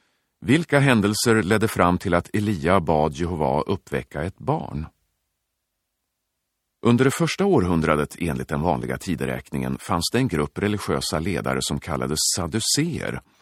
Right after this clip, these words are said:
och som inte trodde på uppståndelsen. Jesus tillrättavisade dem med orden: "Ni misstar er, eftersom ni inte känner vare sig skrifterna eller Guds kraft." Matteus tjugotvå och tjugonio.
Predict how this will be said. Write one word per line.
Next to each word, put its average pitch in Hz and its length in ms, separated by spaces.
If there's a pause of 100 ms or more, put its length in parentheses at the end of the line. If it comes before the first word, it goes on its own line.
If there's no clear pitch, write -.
(240)
och - 100
som 87 240
inte 135 460
trodde 98 440
på - 120
uppståndelsen. - 1040 (1040)
Jesus 71 400
tillrättavisade 101 800
dem 82 220
med 90 100
orden: 78 420 (600)
"Ni 98 160
misstar 185 560
er, 53 280 (400)
eftersom 113 400
ni 123 80
inte 117 180
känner 113 340
vare 107 220
sig 117 160
skrifterna 156 680 (320)
eller - 200
Guds - 420
kraft." - 600 (800)
Matteus 60 480 (260)
tjugotvå - 760
och - 300
tjugonio. 76 640